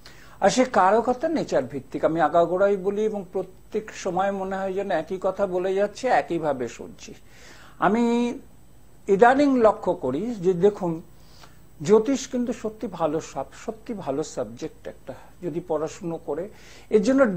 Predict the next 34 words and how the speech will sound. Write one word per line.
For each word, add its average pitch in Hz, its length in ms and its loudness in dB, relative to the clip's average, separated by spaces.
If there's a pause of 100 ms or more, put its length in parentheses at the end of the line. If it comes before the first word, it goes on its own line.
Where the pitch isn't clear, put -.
(120)
ডিপ্লোমাধারী 220 840 0
হতে 196 260 -2
হয় 175 220 2
না, 160 120 -2
এমএ, 156 320 -2
বিএসসি, 180 500 -4
পিএসসি, 180 480 -4
বিকম, 175 520 -2
বিএ 170 500 -2
শিক্ষিত 196 540 -8
হওয়ার 196 380 -2
দরকার 185 400 2
নেই, 196 180 2
ম্যাথমেটিক্স 185 600 -2
একটু 185 240 -6
জ্ঞান 180 220 0
থাকলেই 202 380 -2
হয়। 165 220 4 (460)
ওই 202 120 6
শিক্ষা 254 320 4
আপনার 262 240 2
কর্মক্ষেত্রে 240 680 2
লাগবে। 107 340 -2 (1120)
জ্যোতিষশাস্ত্রের 233 760 2
জন্য 240 520 4 (180)
ওই 175 220 -4
আমি 185 120 -6
শুনি, 208 340 -4
মাঝে 185 260 0
মাঝে 196 260 -2
শুনি, 185 280 -6
অনেকেই 175 420 -4
বলে, 151 340 -4
"শিক্ষিত, - 640 -8